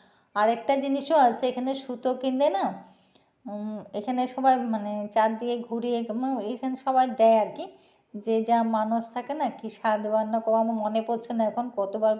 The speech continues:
উম, মানে, দেয়। তো ওরা, আমার ভাস-, মানে, ভাসুরের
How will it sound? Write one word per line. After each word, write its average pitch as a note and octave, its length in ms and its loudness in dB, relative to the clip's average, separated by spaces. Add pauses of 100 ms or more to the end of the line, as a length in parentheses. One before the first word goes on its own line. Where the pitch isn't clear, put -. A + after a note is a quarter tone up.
(100)
উম, G#3 120 -12 (100)
মানে, G3+ 260 -8 (500)
দেয়। A3 320 2 (640)
তো G#3+ 80 -6 (200)
ওরা, G#3+ 340 2
আমার G#3+ 200 0 (280)
ভাস-, G#3 300 -4
মানে, G#3+ 560 -4
ভাসুরের A3 520 -4